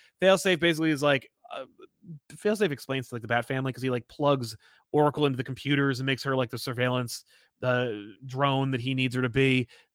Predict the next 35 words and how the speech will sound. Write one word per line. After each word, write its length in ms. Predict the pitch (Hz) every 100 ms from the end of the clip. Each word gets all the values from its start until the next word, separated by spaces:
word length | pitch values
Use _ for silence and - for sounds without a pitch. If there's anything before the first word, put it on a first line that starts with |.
| 131
Dick 180 | 127 156
Grayson's 400 | 143 143 143 135
just, 100 | 127
like, 140 | 135
under 220 | 135 139 131
glass. 440 | 131 135 135 131
All 80 | 156
the 60 | 143
Bat 180 | 139
family's 260 | 139 131 120
defeated. 480 | 120 131 127 127 131
Even 180 | 175 165
superheroes 580 | - 139 135 139 135 120
that, 60 |
like, 160 | 123 117
know 200 | 127 127
Batman 480 | 127 131 131 131 123
or 80 |
come 220 | 113 - 135
to 60 |
Gotham 300 | 123 120 120
to 60 | 117
try 140 | 120
and 80 | 117
stop 320 | - 117 120
Failsafe 380 | - 123 - 120 - _
have 140 | - 143
been 100 | 156
defeated 380 | 139 143 135 127
or 80 | 123
beaten 520 | 110 131 127 131 123
the 80 | 120
hell 140 | 127
out 200 | 127 120
of. 180 | 120 117